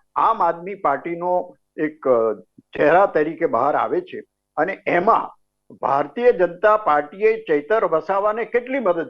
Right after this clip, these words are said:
કરી, એને કોઈ કારણસર, અ, એની ધરપકડ કરી, એની ઉપર કેસો કરવાનું, એનું આ કરવાનું બધું કર્યું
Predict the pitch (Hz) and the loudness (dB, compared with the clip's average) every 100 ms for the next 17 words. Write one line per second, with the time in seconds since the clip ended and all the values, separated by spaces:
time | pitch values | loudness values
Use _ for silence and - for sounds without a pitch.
0 | - 117 98 _ _ _ _ _ _ 160 | -8 -8 -8 _ _ _ _ _ _ -6
1 | 190 208 190 190 - _ _ 160 196 190 | 0 2 2 -2 -18 _ _ 0 0 2
2 | 170 180 196 165 185 180 175 - _ _ | 2 4 2 2 4 4 2 -8 _ _
3 | 123 113 117 - 143 160 - 151 180 175 | -2 -2 -2 -4 -6 -2 -2 0 0 0
4 | 190 175 175 175 175 170 165 165 160 156 | -2 2 2 2 2 2 0 -4 -4 -2
5 | 156 151 180 170 175 170 170 175 180 180 | -4 -2 -2 2 2 4 4 2 0 0
6 | 151 165 151 160 175 170 165 175 185 156 | 0 0 2 2 0 -2 0 -2 -6 -4
7 | 185 185 147 175 135 | -4 0 2 2 -2